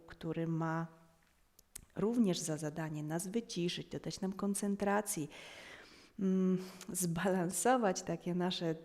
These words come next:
raz, że dw-, połączyć dwie półkule mózgowe, a też zbalansować naszą taką energię,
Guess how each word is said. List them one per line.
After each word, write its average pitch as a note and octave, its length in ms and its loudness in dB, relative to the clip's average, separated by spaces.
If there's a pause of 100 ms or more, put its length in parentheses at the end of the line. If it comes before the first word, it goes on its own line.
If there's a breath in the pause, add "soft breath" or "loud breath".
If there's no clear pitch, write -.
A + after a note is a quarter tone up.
(140)
raz, F3+ 300 2
że D#3+ 120 -2
dw-, D#3+ 200 -6 (460)
połączyć F#3+ 540 6
dwie F3+ 220 0
półkule F#3 460 0
mózgowe, G3+ 440 2
a D#3+ 60 2
też D3+ 140 -4
zbalansować E3+ 800 -2
naszą D#3+ 320 -4
taką D#3 320 -6
energię, F3 600 2